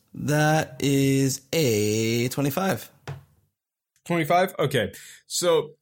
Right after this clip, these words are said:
Speaker 2: your, your hands are completely immobilized. So you manage to superheat your hands a little bit, break out, but, you know, you, you still have absolutely no idea which way is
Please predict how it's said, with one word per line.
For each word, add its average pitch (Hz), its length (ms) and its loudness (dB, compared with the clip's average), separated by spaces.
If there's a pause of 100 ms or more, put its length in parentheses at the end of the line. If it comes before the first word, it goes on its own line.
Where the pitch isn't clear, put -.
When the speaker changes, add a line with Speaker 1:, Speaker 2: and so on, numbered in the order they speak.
(120)
Speaker 2:
your, 170 200 0
your 180 220 0
hands 214 320 0
are 170 100 0
completely 147 440 -2
immobilized. 101 800 -2
So 160 140 -4
you 147 180 -4
manage 156 500 -4
to 139 360 -2 (240)
superheat 151 760 -2
your 131 160 0
hands 123 300 -2
a 123 60 -2
little 117 200 0
bit, 110 300 -2 (300)
break 139 460 0
out, 117 280 2 (580)
but, 131 240 0 (540)
you 139 120 0
know, 104 220 -2
you, 123 220 -8
you 147 140 -4
still 180 280 2
have 127 160 -2
absolutely 120 680 -4
no 107 200 -4
idea 104 380 -4
which 101 420 -8
way 98 340 -4
is 98 300 -6